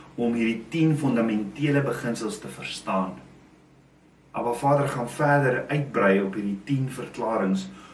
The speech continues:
op sy huwelikskontrak en hy gaan seker maak dat hulle die omvang van sy bo-, verbond verstaan. So terwyl Abba Vader se stem en huwelikskontrak vir almal nog 'n werklikheid word,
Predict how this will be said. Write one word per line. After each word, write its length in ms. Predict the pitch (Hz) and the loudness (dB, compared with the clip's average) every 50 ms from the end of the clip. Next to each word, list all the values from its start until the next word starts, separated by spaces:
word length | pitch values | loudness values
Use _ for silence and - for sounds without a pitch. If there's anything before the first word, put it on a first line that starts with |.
| - - | -18 -4
op 160 | - 120 120 - | -2 0 0 0
sy 160 | - 143 117 117 | 0 0 0 0
huwelikskontrak 760 | 113 123 131 127 127 - - - 117 110 101 101 110 98 - | 0 2 0 0 0 -2 -6 -4 -2 -2 -2 -2 -2 -4 -2
en 100 | 117 113 | -4 -4
hy 60 | 113 - | -4 -4
gaan 160 | - 120 113 | -6 -6 -4
seker 560 | - - - - 196 196 196 - 156 139 117 107 | -4 -4 -2 4 4 4 4 4 0 0 0 0
maak 320 | 101 98 98 95 95 - - - - - - - - - - - _ - - _ - - - | 0 0 0 0 -2 -4 -10 -18 -20 -20 -20 -20 -20 -20 -20 -20 _ -20 -20 _ -20 -20 -14
dat 320 | - 101 117 113 110 110 | -4 2 2 2 2 2
hulle 360 | 120 117 117 117 120 117 113 107 | 0 0 2 4 6 6 4 4
die 100 | 110 110 - - | 2 -4 -2 0
omvang 520 | 151 160 - - - - 107 95 95 98 - | 0 2 2 0 -2 -2 0 0 0 0 0
van 140 | - 101 98 | -2 -4 -4
sy 140 | - 101 95 | -2 -2 -4
bo-, 280 | - - 95 104 104 - - | -2 0 0 0 0 -2 -4
verbond 480 | - 101 95 - 90 87 87 85 - | -6 -6 -6 -4 -6 -6 -6 -8 -12
verstaan. 460 | - 95 98 - - - - 92 95 - - - - - - - _ _ _ _ _ _ _ _ - - - - - - - | -12 -14 -14 -12 -10 -10 -10 -10 -10 -14 -16 -20 -20 -20 -20 -20 _ _ _ _ _ _ _ _ -20 -20 -20 -20 -20 -14 -6
So 160 | - 143 143 | 2 4 4
terwyl 540 | 135 143 143 139 - 123 - - - - - - - - - - | 4 4 0 2 4 6 6 6 6 2 0 -4 -10 -16 -14 -2
Abba 200 | - - - - - | 0 2 4 4 4
Vader 300 | 139 143 147 147 156 156 | 6 6 6 6 6 4
se 120 | - 127 117 - | 2 0 -4 -2
stem 400 | - - - 165 156 143 131 120 | -4 -2 2 4 4 4 4 2
en 140 | 110 107 110 | -2 -2 -4
huwelikskontrak 800 | 113 110 135 143 143 143 - - - 143 143 139 135 - - - | -2 0 4 4 4 4 2 0 4 4 4 4 4 2 -2 -2
vir 100 | - - | -4 -6
almal 280 | - 117 139 143 139 135 | -2 2 4 4 6 6
nog 200 | 123 95 - - | 4 4 0 -2
'n 80 | 101 95 | -4 0
werklikheid 600 | 95 90 - 135 - 139 - - 117 101 98 95 | 0 2 2 0 0 -4 -4 0 0 -2 -2 -2
word, 280 | 113 117 117 117 98 | 0 0 0 0 0